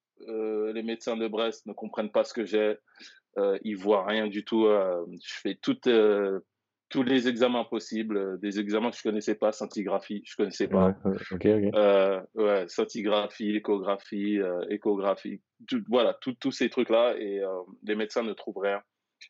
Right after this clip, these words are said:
Speaker 1: Et donc, en fait, je passe pour le plus gros mytho qui a mal, mais, euh, il a rien.
Speaker 2: Mhm. Ouais, ok.
Speaker 1: Tu vois, les fr-, donc, euh, voilà, après, après Brest, bah, je passe à autre chose, je repars à Épinal, qui me
Speaker 2: Mhm.
Speaker 1: signe après ma blessure.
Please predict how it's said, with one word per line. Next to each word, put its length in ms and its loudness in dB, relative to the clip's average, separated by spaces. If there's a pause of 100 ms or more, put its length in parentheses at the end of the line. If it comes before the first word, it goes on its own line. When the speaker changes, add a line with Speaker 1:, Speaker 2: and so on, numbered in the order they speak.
(140)
Speaker 1:
Et 100 -4
donc, 220 -2
en 60 0
fait, 180 0
je 100 0
passe 260 2
pour 180 -4
le 60 -8
plus 160 -2
gros 180 0
mytho 480 2
qui 200 -2
a 80 4
mal, 280 2
mais, 360 -8
euh, 360 -10
il 120 -2
a 100 -2
rien. 160 4
Speaker 2:
Mhm. 200 0 (580)
Ouais, 160 4
ok. 200 0 (200)
Speaker 1:
Tu 80 -4
vois, 320 0 (140)
les 160 -4
fr-, 140 -14 (720)
donc, 280 0
euh, 380 6
voilà, 240 2
après, 380 -6
après 300 -8
Brest, 520 -6
bah, 220 -4
je 80 -20
passe 220 -6
à 40 -4
autre 120 -8
chose, 180 -4
je 60 -18
repars 300 2
à 120 4
Épinal, 680 0 (420)
qui 140 -2
me 120 8
Speaker 2:
Mhm. 120 6
Speaker 1:
signe 320 0
après 260 0
ma 140 4
blessure. 500 -2